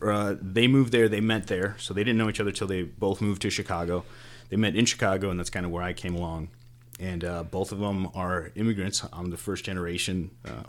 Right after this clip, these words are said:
I'm one of the first generation Americans for our family. So it's, it's really cool, and that's kinda what led into what you said earlier about military service and just being a servant. It was one of these things where, man, this country out of nowhere,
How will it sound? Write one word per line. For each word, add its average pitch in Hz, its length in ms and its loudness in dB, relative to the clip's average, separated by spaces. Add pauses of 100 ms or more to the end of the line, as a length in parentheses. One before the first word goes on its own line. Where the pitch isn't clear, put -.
I'm 95 200 0
one 110 160 6
of 87 140 -2
the 87 140 -4
first - 340 -6
generation 90 420 -4
Americans 82 360 -4
for 87 140 -8
our 73 100 -10
family. 95 540 2 (440)
So - 160 -2
it's, 92 220 2
it's 101 280 -2
really 131 180 6
cool, 110 220 0
and 95 80 2
that's - 140 -2
kinda 113 220 4
what 92 200 2
led 90 220 -4
into 87 540 -4
what 92 180 0
you 87 100 0
said 80 200 -4
earlier 87 320 0
about 76 300 -4
military 90 380 2
service 135 420 6
and 90 100 4
just 87 160 -2
being 98 120 4
a 76 60 -2
servant. 104 360 0
It - 20 0
was 85 180 -2
one 98 160 0
of 95 80 2
these 87 160 -2
things 98 260 0
where, 80 200 -6
man, 95 320 0 (420)
this 107 160 2
country 117 400 0
out 95 140 0
of 85 100 -6
nowhere, 98 400 -2